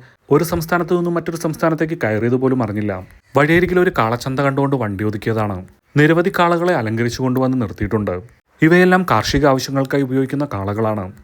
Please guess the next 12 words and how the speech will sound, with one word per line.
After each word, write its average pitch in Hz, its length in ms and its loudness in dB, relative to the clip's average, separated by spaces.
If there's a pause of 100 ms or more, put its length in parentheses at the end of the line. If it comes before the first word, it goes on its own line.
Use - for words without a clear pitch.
(220)
കാളകളെയും 160 520 4
കൊണ്ടുവന്ന 156 400 2
കർഷകർ, 104 380 -6 (320)
പ്രായമായവരെല്ലാം 165 880 4
തനി 160 180 2
നാടൻ 113 320 -2
വേഷമാണ് 120 440 -2
ധരിച്ചിട്ടുള്ളത്. 104 520 -2 (540)
ഹൈവേ 160 320 4
ആണെങ്കിലും 180 340 2
ഇവിടെയുള്ള 175 400 0
കാഴ്ചകളെല്ലാം 135 600 -2